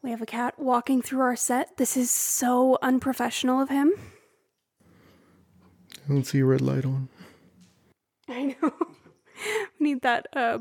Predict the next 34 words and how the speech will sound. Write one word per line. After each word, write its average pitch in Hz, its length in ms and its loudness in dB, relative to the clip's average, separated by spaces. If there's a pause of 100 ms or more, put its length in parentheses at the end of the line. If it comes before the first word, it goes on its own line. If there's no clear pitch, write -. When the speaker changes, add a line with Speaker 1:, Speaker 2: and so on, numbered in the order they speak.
(100)
Speaker 1:
blinking 240 420 -4
recording 247 540 -8
light, - 280 -14
and 269 140 -6
also 247 300 -6
to 254 160 -6
train 240 320 -2
the 220 80 0
cat - 320 -6
to 254 100 -6
watch 285 320 -6
for 302 140 -10
the 285 100 -6
blinking 330 460 -6
<laughs> - 0 -
recording 285 680 6
light. - 380 6 (160)
Speaker 2:
I 226 100 10
think 110 180 8
we - 120 0
could - 140 -2
get - 160 -2
him 165 100 -6
to - 80 -6
do - 120 -4
it. - 240 -2 (2500)
At 123 120 6
the 127 80 8
very 143 220 12
least, 110 320 6
he 110 100 8
would 101 300 2
see - 300 4
it 101 140 4